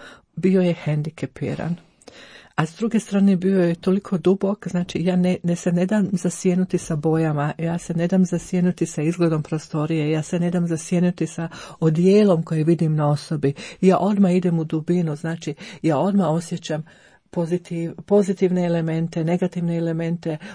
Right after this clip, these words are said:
osjećam intrige, osjećam, e, osjećam ismijavanje, osjećam posmije-, posmjehivanje i sve ono što mi imamo u svakodnevnoj komunikaciji. I to, e,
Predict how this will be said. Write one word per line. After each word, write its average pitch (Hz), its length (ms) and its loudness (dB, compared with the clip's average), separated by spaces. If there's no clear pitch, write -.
osjećam 175 480 -2
intrige, 165 560 0
osjećam, 165 540 -2
e, 160 200 -2
osjećam 170 420 0
ismijavanje, 170 760 2
osjećam 165 560 -2
posmije-, 180 480 6
posmjehivanje 180 800 4
i 170 40 0
sve 190 240 0
ono 190 180 4
što - 180 -4
mi 185 160 4
imamo 160 300 4
u - 20 0
svakodnevnoj 156 680 -2
komunikaciji. 151 960 -4
I 175 380 2
to, 214 320 4
e, - 40 0